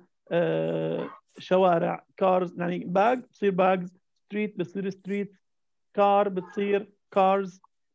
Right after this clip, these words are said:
ماركت بتصير ماركتس، بيكتشر بتصير بيكتشرز. طبعًا هاي في ح-، هاي، هاي دليل إنها معدود، هاي الأسماء المعدودة.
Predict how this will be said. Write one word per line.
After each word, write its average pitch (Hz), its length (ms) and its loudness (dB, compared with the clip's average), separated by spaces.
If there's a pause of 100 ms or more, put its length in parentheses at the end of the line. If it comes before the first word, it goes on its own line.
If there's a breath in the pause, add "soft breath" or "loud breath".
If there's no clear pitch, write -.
(200)
ماركت 208 480 -2
بتصير 196 420 -2
ماركتس، 196 680 -2 (180)
بيكتشر 196 380 -2
بتصير 196 260 -2
بيكتشرز. 196 540 0 (400 loud breath)
طبعًا 175 240 -2
هاي 220 280 0
في 208 160 -4
ح-، - 220 -4
هاي، 214 300 2
هاي 220 160 0
دليل 226 260 2
إنها 220 160 -2
معدود، 185 380 -2
هاي 233 160 2
الأسماء 226 400 -2
المعدودة. 175 640 -2